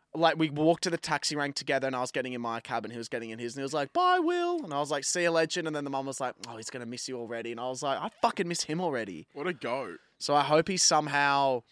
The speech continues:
Speaker 2: I hope he comes across your TikTok and messages you.
Speaker 1: Hey,
Speaker 2: That'd be
Speaker 1: hey,
Speaker 2: hectic.
Speaker 1: what a little sick cunt he
Speaker 2: That'd be a
Speaker 1: was.
Speaker 2: go-, that'd be goated, bro.
Speaker 1: And happy birthday. It was his birthday. His mum for his birthday.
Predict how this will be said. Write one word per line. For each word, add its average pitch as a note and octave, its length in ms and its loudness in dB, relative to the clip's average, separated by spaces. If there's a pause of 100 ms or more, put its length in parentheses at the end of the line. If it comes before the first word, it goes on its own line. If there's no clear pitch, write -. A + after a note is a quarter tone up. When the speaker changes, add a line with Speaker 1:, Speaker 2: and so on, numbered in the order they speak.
Speaker 2:
I D3 60 0
hope F3+ 160 4
he G3+ 80 -4
comes F3+ 320 -2
across F3+ 240 -2
your E3 80 -4
TikTok C3+ 460 -6
and A#2+ 80 -8
messages G#2+ 300 -6
you. C#3 40 2
Speaker 1:
Hey, D#3 480 6
Speaker 2:
That'd C3+ 160 -2
be C3 80 -2
Speaker 1:
hey, - 60 0
Speaker 2:
hectic. A#2+ 420 0 (120)
Speaker 1:
what B2 180 -6
a C3+ 60 -4
little C3+ 140 -2
sick - 320 -4
cunt G2+ 240 -12
he G2+ 120 -10
Speaker 2:
That'd G#2+ 180 -4
be A#2 120 -6
a - 40 -2
Speaker 1:
was. G#2 80 -8
Speaker 2:
go-, E2+ 220 -6
that'd A2 160 -4
be A2 100 -14
goated, E2+ 380 -8
bro. C#2+ 260 -10
Speaker 1:
And D#3 140 0
happy F3+ 320 4
birthday. C#3+ 640 2
It A#2 40 -4
was A#2+ 120 -6
his B2+ 120 -6
birthday. A2 640 -6
His B2 200 -6
mum C#3+ 380 0
for D3 160 -6
his C3+ 120 -2
birthday. B2+ 560 0